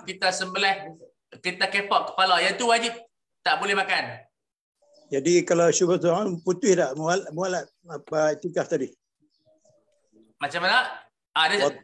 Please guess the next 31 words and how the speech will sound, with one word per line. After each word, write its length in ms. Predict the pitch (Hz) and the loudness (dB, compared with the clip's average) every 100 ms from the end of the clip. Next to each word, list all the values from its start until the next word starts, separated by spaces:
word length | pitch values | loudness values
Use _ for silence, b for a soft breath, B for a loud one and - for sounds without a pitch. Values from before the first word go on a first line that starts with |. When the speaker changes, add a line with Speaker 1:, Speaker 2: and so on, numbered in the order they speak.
| - | -4
Speaker 1:
toy, 220 | 226 196 | -2 0
toy. 180 | 202 226 | 0 -2
Sebab 300 | 185 202 - | 0 2 2
benda 180 | 208 254 | 2 2
yang 160 | 240 | 4
bersifat 360 | 214 226 220 190 | 2 -2 -2 -2
mahal 360 | 202 220 277 262 | 0 2 0 0
semuanya 540 | 214 214 220 214 214 | -6 -4 -2 0 -2
ter-, 160 | 214 180 | -4 -6
apa 280 | - 165 180 | -4 0 0
dia, 100 | 175 | 0
kita 180 | 180 175 | -2 -8
kena 180 | 180 185 | -6 -2
elak. 200 | 175 160 - | 0 0 -2
Ya, 160 | 127 123 | -6 -6
kalau 200 | 143 156 | -4 -6
terbuat 340 | 175 175 247 - - | -6 0 0 0 -8
maka 180 | - 185 | -14 -14
berdosa 340 | 175 175 175 185 | -10 -8 -2 -2
lah. 140 | 202 - _ _ _ _ _ _ | -2 -10 _ _ _ _ _ _
Speaker 2:
Putih 340 | 135 - 175 | -12 0 2
tak 160 | 147 139 | 2 2
mualaf 320 | 151 147 131 - | 0 0 -2 -6
apa 280 | 151 147 151 | -6 -2 0
Speaker 1:
Ya. 100 | 147 147 | 0 0
Speaker 2:
i'tikaf? 340 | - 135 120 _ _ _ _ | -2 -4 -6 _ _ _ _
Speaker 1:
Ya. 240 | 139 120 - - - _ _ _ _ | -4 -2 -2 -8 -20 _ _ _ _
Speaker 2:
I'tikaf 380 | - 160 196 165 | -14 -6 0 0
mualaf 320 | 160 190 190 | 4 4 4
putih 260 | 170 165 151 | 0 2 4
ya? 120 | 190 | 2